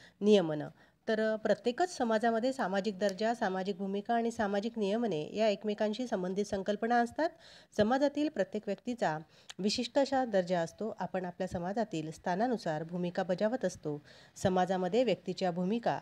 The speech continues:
आणि वर्तणुकीवर नियंत्रण ठेवण्यासाठी काही शिस्त आणि कायदे असतात, त्यांनाच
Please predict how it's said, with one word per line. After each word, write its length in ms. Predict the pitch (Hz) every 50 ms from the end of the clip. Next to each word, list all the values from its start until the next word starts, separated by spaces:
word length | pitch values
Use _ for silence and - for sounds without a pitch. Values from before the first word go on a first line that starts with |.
| -
आणि 200 | - 185 190 196
वर्तणुकीवर 760 | 185 185 190 202 - 233 233 233 226 233 - 240 233 262 269 269
नियंत्रण 480 | 254 208 165 165 170 175 - 185 185
ठेवण्यासाठी 680 | 180 - 185 175 185 220 240 - 240 220 - - 147 147 - _ - - - - _ _ -
काही 200 | 202 196 196 226
शिस्त 320 | 220 - 233 233 - -
आणि 160 | 294 277 277 285
कायदे 300 | - 247 190 165 156 156
असतात, 320 | 151 - - - 151 139 - - _ - - _ _ -
त्यांनाच 460 | 180 175 175 185 202 254 285 -